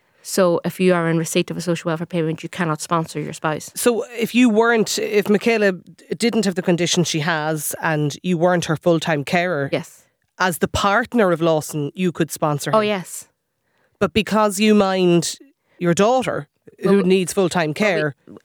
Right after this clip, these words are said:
Speaker 1: we, we, there's two children, two of my children have this disease. And our, my other daughter has quite the, profound autism.
Speaker 2: Okay.
Speaker 1: So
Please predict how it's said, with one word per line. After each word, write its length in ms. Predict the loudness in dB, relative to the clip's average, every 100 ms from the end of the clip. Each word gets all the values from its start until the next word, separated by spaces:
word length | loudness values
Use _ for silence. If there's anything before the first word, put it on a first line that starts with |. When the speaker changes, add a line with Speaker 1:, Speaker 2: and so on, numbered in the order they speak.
| -10
Speaker 1:
we, 200 | -2 0
we, 80 | 0 -6 -12
there's 220 | -12 -12
two 260 | -2 0 0
children, 440 | -2 -2 -2 -4 -10 _ _ -20 -18 -4
two 220 | 2 4
of 60 | 2
my 140 | -2
children 280 | -6 -6 -4
have 140 | -6 -6
this 140 | -8
disease. 440 | -6 -6 -8 -12 -20 _ _ _ _ _ _ _ _
And 580 | -4 -4 -2 -2 -2 -4 -12 _ _ _ _ _ _ _ _ _ _
our, 200 | -2 -2
my 180 | 0 0
other 160 | 0
daughter 260 | 0 0 0
has 280 | -2 -2 -6
quite 300 | -6 -6 -6 _ _ _ -6
the, 140 | -6 -8 _ -14 -14 -8
profound 460 | -6 -2 -2 0
autism. 500 | 0 0 2 2 0 -2 _ _ _
Speaker 2:
Okay. 400 | -2 0 0 0 -6 _
Speaker 1:
So 580 | -6 0 0 0 -2